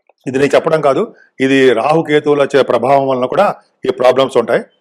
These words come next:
ముఖ్యంగా మీ రాశి వాళ్ళకి సెప్టెంబర్, అక్టోబర్ నెలలో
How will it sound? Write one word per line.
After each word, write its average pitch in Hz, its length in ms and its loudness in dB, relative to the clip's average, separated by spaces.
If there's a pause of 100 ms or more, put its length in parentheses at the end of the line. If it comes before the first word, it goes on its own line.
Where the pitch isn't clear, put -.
(220)
ముఖ్యంగా 190 520 -2 (440)
మీ 165 220 0
రాశి 165 260 2
వాళ్ళకి 151 440 0
సెప్టెంబర్, 175 840 -2
అక్టోబర్ 147 680 0
నెలలో 135 500 0